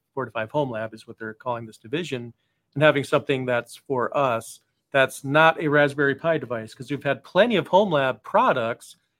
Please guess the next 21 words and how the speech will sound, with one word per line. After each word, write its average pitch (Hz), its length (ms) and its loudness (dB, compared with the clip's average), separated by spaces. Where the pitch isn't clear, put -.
but 156 240 2
most 185 240 2
of 185 60 -4
them 170 160 2
are 147 100 6
Raspberry 143 460 2
Pi 127 260 -6
kits. 143 460 -8
This 151 200 -6
is 139 140 -10
an 143 80 -4
x 139 220 -6
eighty-six 139 500 -6
kit 117 400 -8
for 120 220 -8
Home 113 240 -12
Lab, 104 220 -10
which 110 180 -18
is 110 100 -20
pretty 113 320 -12
cool. 113 300 -10